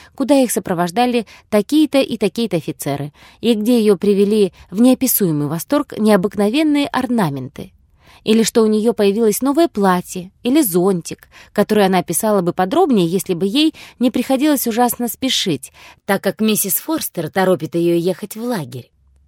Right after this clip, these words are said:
А из писем Китти сведений можно было почерпнуть и того меньше, ибо хотя они были несколько пространнее, в них содержалось столько разных намёков, что их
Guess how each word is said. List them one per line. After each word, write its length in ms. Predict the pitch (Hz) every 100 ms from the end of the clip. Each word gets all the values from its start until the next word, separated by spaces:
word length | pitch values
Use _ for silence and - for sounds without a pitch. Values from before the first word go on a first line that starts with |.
| _ _ - -
А 140 | -
из 140 | 247 -
писем 460 | 302 285 294 269 -
Китти 480 | - 359 381 - 160 - _ _ _
сведений 600 | - 220 240 226 240 233
можно 320 | 220 214 208
было 240 | 190 208 202
почерпнуть 640 | 202 - 196 226 226 - -
и 80 | 233
того 300 | 202 170 156
меньше, 520 | 147 147 - - - _ _ _ _
ибо 180 | - 220
хотя 280 | - 247 233
они 140 | 220
были 200 | 214 214
несколько 560 | 214 214 - 202 208 202
пространнее, 800 | - 202 - 330 349 196 147 147 - - -
в 80 | 214
них 180 | 294 349
содержалось 600 | 277 233 240 269 254 233
столько 480 | - 294 240 - 202
разных 340 | 202 156 160
намёков, 500 | 180 208 330 - 165 _ - - -
что 200 | - 240
их 260 | 247 -